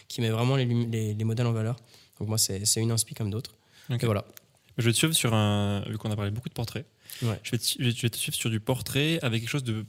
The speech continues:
Speaker 2: alors j'ai pas envie de dire plus conventionnel parce que c'est de, de moins barré que, que ce que tu fais, Thomas, ça, ça c'est sûr.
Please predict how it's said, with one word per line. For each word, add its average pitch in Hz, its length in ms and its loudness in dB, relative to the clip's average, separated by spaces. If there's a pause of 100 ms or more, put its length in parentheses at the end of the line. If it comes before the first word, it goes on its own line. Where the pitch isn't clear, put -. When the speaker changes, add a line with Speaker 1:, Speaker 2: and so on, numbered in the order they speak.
(300)
Speaker 2:
alors 110 120 2
j'ai 104 100 0
pas 143 120 2
envie 170 100 4
de 151 40 -2
dire 147 140 2
plus 135 120 -2
conventionnel 117 480 0
parce 113 140 0
que 104 340 0
c'est 104 800 -2
de, 113 200 0
de 117 120 0
moins 131 180 2
barré 117 340 2 (240)
que, 113 100 -6
que 107 120 -4
ce - 60 -4
que - 80 -6
tu - 120 -10
fais, 160 120 -6
Thomas, 127 260 -2
ça, - 240 -6
ça - 140 -4
c'est - 100 -10
sûr. 156 180 -8